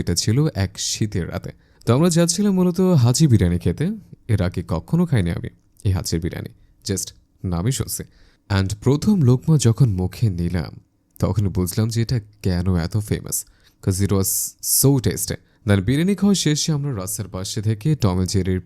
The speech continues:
পনির খেলাম, which tasted disgusting to me। <laughs> আমার কাছে তো একদমই ভালো লাগেনি,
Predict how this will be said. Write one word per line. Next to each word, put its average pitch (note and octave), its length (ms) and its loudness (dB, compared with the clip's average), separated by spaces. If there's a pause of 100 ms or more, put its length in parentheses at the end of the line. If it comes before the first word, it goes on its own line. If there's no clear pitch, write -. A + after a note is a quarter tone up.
(120)
পনির C3+ 360 0
খেলাম, - 220 -6 (300)
which G#2+ 160 2 (100)
tasted A2 340 0 (160)
disgusting - 600 -2
to F2+ 120 0
me। - 60 -10 (300)
<laughs> - 300 -4
আমার G#2+ 280 0
কাছে G2 240 -4
তো G2+ 40 -2 (100)
একদমই G#2+ 320 -4
ভালো F#2+ 180 -2
লাগেনি, E2 220 -8